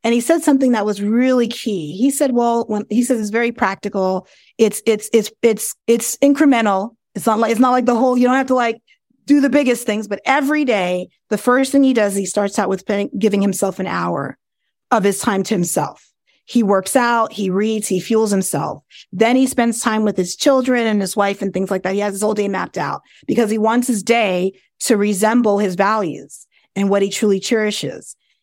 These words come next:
And he said that the reason I start off with myself first is because when I'm healthy, when I'm strong,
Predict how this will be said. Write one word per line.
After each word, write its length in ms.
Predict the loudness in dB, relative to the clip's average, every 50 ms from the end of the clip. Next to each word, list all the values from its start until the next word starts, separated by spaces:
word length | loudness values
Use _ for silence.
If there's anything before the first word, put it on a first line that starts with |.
| _ -2 0
And 120 | 2 2
he 80 | 2 2
said 320 | 2 2 2 2 2 2
that 280 | 2 2 2 0 -2 -4
the 120 | -4 -4
reason 360 | -4 -2 -2 -2 0 2 2
I 120 | 2 2 0
start 340 | -2 -4 -4 -4 -4 -4
off 160 | -4 -4 -4 -6
with 120 | -4 -2
myself 480 | -2 -2 -2 -4 -4 -4 -4 -4 -6 -6
first 500 | -6 -4 -4 -4 -4 -6 -8 -10 -12 -14 _ _ -20 -10 _ -2
is 160 | -2 -2 -2
because 500 | -4 -4 -2 -2 -2 0 -2 -4 -6 -8 _ _ -2
when 180 | 0 0 2
I'm 220 | 2 2 2 2 2
healthy, 760 | 2 0 -2 -2 -4 -6 -8 -8 -8 -8 -8 -10 -12 -14 _ _ -8
when 200 | -4 -2 -2 0
I'm 220 | 0 0 0 0 0
strong, 800 | -2 -4 -4 -2 -2 -2 0 0 0 -2 -2 -2 -2 -4 -6